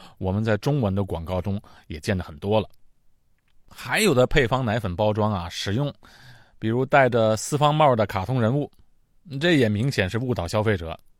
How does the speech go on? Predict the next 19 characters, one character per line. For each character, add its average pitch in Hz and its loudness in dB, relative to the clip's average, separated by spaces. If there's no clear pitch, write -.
让 165 6
人 135 4
就 151 0
能 139 0
联 131 0
想 98 0
到 104 -2
喝 - 0
这 165 0
个 120 -2
品 95 -4
牌 95 0
的 104 -2
奶 92 -2
粉 95 -4
会 127 -6
变 120 -4
聪 175 -6
明。 143 -4